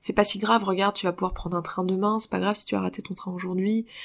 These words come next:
ça fait pas de toi quelqu'un de bête, regarde, moi aussi ça m'est déjà arrivé de faire, de rater des trains, euh, ça fait pas de toi quelqu'un, t'as rien raté, t'en fais pas, c'est que de l'argent. » Voilà, on propose, en fait. Soit de rationaliser, soit une alternative de pensée qui permet de se sentir mieux, et souvent la rationalisation fait partie de ces systèmes de pensée-là.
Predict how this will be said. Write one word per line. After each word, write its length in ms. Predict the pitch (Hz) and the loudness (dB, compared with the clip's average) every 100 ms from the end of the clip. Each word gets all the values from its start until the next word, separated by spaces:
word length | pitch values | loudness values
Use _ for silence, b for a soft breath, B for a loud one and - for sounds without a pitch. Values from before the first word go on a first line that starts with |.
| B - | B -6
ça 100 | 202 | -4
fait 120 | 196 | 2
pas 120 | 202 | 2
de 40 | |
toi 120 | 196 202 | 4 2
quelqu'un 300 | 185 190 180 | 2 0 0
de 80 | |
bête, 260 | 185 208 214 | 4 4 4
regarde, 320 | 190 180 180 | 4 4 4
moi 120 | 180 | 4
aussi 180 | 190 - | 2 0
ça 100 | 202 | 0
m'est 120 | 180 | 0
déjà 160 | 175 180 | 2 2
arrivé 260 | 185 185 208 | 2 2 2
de 60 | |
faire, 220 | - 175 | 0 -2
de 120 | 170 180 | 0 -2
rater 260 | 170 185 | 0 2
des 120 | 180 | 2
trains, 420 | 180 - 220 226 226 B B B B - | 2 4 4 4 0 B B B B 0
euh, 1000 | 180 175 175 175 170 160 - - 71 71 | 4 6 6 6 4 2 0 0 -2 -2
ça 160 | - | -2
fait 120 | 196 190 | -2 0
pas 120 | 196 | -2
de 40 | |
toi 260 | - 214 208 | 2 2 2
quelqu'un, 540 | 185 - 196 196 196 185 | -2 -2 0 0 0 0
t'as 80 | |
rien 180 | 190 202 | -2 -2
raté, 260 | 196 190 214 | -2 0 0
t'en 120 | 185 | -2
fais 140 | 190 180 | -4 0
pas, 180 | 202 | 0
c'est 140 | 208 202 | 0 0
que 80 | 190 | -2
de 80 | |
l'argent. » 640 | 180 175 208 208 214 202 160 B - | -2 -2 0 0 0 -2 -4 B -8
Voilà, 140 | - | -6
on 100 | - | -4
propose, 500 | 185 240 240 - - - - | 0 2 6 6 6 -2 -14
en 60 | |
fait. 320 | 180 - - - B B B B - | -6 -6 -6 -14 B B B B -6
Soit 220 | - 269 | 4 6
de 60 | |
rationaliser, 640 | 220 214 208 185 185 220 269 | 6 4 2 0 2 4 4
soit 400 | 269 - 233 214 | 2 2 4 4
une 100 | 190 | 0
alternative 460 | 185 196 185 180 | 0 0 0 -2
de 60 | 180 | -4
pensée 300 | 165 185 220 | -4 -2 -2
qui 120 | 208 | -2
permet 200 | 170 180 | -4 -4
de 100 | 175 | -4
se 100 | 160 | -4
sentir 260 | 170 160 170 | -6 -8 -4
mieux, 260 | 185 226 | 0 0
et 60 | 180 | 0
souvent 300 | 165 170 185 | -2 -2 0
la 100 | 175 | 0
rationalisation 680 | 160 160 175 170 170 165 185 | 0 -2 -4 -4 -4 -4 -4
fait 100 | 180 | -6
partie 240 | 175 175 180 | -6 -6 -8
de 60 | |
ces 140 | - 185 | -6 -8
systèmes 240 | - 170 | -6 -6
de 60 | 170 | -6
pensée-là. 360 | 170 196 - | -8 -8 -10